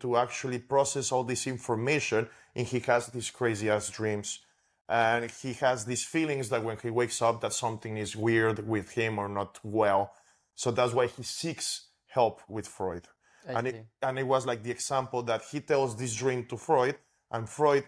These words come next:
Speaker 1: who is in charge of psychoanalyzing the dream for his patient,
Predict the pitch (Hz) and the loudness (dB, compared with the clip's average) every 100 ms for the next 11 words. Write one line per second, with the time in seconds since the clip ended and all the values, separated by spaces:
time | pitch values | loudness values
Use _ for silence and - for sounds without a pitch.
0 | _ - 123 127 123 131 117 - 139 139 | _ -6 -2 0 -2 -4 -8 2 2 2
1 | - 120 - 147 143 143 127 131 123 123 | -4 -8 0 2 2 0 0 0 0 2
2 | 131 120 117 110 113 127 123 117 160 180 | 2 -2 -8 -8 -6 -6 -6 -4 2 4
3 | 160 123 - - 113 - 135 147 | 2 -6 -8 -6 -6 -4 -8 -8